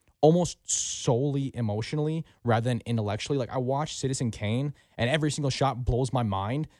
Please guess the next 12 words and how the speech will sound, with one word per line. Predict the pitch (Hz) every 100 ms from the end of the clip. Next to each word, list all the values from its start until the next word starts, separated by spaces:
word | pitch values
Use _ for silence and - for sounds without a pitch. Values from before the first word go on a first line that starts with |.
| _ _ -
But | 143
then | 151
I |
watch | 147 151 147 -
Casablanca, | 135 135 135 110 107 123 143 147 147 _ -
and | 120
I |
watch | 117 120 120 123 - - -
the | 127 110
montage | 110 107 117 - 123 123 123 117
of | 113 110 -
Ilsa | 117 120 - 131 127